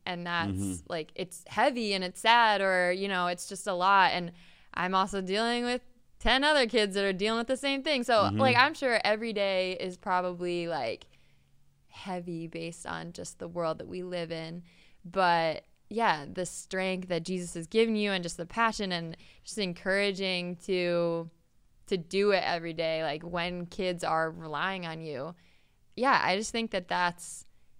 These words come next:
Speaker 1: that takes it into a whole different level of
Speaker 2: Yes.
Speaker 1: Yeah, I, yeah.
Speaker 2: The, um, it, we, it,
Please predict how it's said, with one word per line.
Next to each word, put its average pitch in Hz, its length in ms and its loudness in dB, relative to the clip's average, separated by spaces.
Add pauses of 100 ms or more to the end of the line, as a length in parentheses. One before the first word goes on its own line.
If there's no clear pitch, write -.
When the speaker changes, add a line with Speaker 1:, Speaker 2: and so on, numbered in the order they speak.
(260)
Speaker 1:
that 208 260 6
takes 202 260 -4
it 180 140 -2
into 180 200 -8
a 170 60 -4
whole 185 400 -2
different 175 560 -6
level 165 580 -2
of 156 260 -6 (120)
Speaker 2:
Yes. 87 640 -4
Speaker 1:
Yeah, 190 360 0 (120)
I, 175 260 -4 (120)
yeah. 170 320 -6 (260)
Speaker 2:
The, 147 240 8
um, 123 400 2 (240)
it, - 300 -14 (840)
we, 151 480 -4
it, 127 240 -10